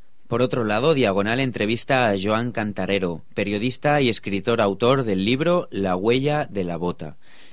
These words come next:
En él investiga las relaciones entre los últimos nazis del Tercer Reich alemán y los partidos ultras existentes en el Estado español.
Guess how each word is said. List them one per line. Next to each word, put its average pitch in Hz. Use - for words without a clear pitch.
En 92
él 139
investiga 113
las 107
relaciones 101
entre 101
los 95
últimos 120
nazis 123
del 101
Tercer 90
Reich 95
alemán 95
y 101
los 113
partidos 135
ultras 139
existentes 113
en 104
el 92
Estado 95
español. 85